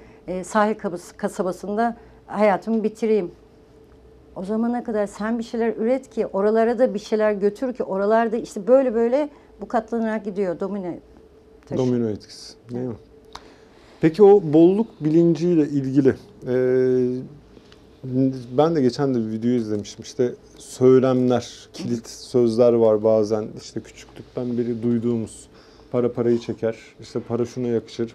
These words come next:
Speaker 2: Para delikanlı adama yakışmaz gibi böyle
Speaker 1: Bozar.
Speaker 2: <laughs> bozar. Düsturlar var ya, bunlar mesela birer kilit midir?
Speaker 1: Şimdi üç kere tekrar edin. Kırmızı kamyon, kırmızı kamyon, kırmızı kamyon.
Speaker 2: Kırmızı kamyon, kırmızı kamyon, kırmızı kamyon.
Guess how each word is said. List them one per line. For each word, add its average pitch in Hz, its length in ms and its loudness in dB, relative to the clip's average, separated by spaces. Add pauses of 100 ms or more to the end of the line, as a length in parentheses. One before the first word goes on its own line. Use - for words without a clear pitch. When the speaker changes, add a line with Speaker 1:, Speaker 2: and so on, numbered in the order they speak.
Speaker 2:
Para 117 380 -4
delikanlı 117 460 -2
adama 113 260 -4
yakışmaz 113 640 -6 (560)
gibi 139 240 0
böyle 147 360 8
Speaker 1:
Bozar. 214 380 2 (240)
Speaker 2:
<laughs> 123 300 -4
bozar. 135 440 8 (480)
Düsturlar 160 520 6
var 185 220 8
ya, 120 220 6
bunlar 185 320 0
mesela 151 360 0
birer 143 280 0
kilit 156 320 -6
midir? 107 240 -4 (1500)
Speaker 1:
Şimdi 277 500 0
üç 254 160 -6
kere 254 180 2
tekrar 240 360 0
edin. 190 220 -2
Kırmızı 240 520 -2
kamyon, 190 420 -2
kırmızı 220 380 -6
kamyon, 175 340 -8
kırmızı 180 320 -12
kamyon. 160 300 -12
Speaker 2:
Kırmızı 127 380 0
kamyon, 113 400 -4
kırmızı 117 400 -4
kamyon, 110 360 -8
kırmızı 107 400 -6
kamyon. 95 360 -10